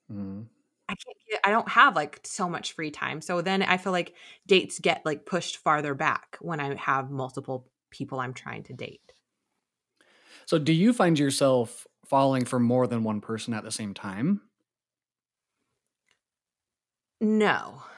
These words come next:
Speaker 2: I don't think I've ever felt like I've fallen for more than one person at the same time. I think that I've gotten in situations where maybe I have it down to, like, two people that I'm seeing.
Speaker 1: Okay.
Speaker 2: And I have a hard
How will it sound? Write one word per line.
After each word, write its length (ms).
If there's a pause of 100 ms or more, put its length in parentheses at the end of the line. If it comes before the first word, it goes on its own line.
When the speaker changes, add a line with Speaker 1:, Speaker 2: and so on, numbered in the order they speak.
(260)
Speaker 2:
I 60
don't 100
think 120
I've 120
ever 520 (560)
felt 140
like 160
I've 460 (1000)
fallen 760 (180)
for 140
more 220
than 120
one 140
person 300
at 100
the 80
same 260
time. 400 (680)
I 80
think 340
that 360
I've 220
gotten 260
in 320 (140)
situations 600
where 360 (220)
maybe 240
I 40
have 200
it 80
down 200
to, 80
like, 200
two 260
people 720
that 120
I'm 140
seeing. 500 (720)
Speaker 1:
Okay. 220
Speaker 2:
And 140
I 60
have 180
a 40
hard 240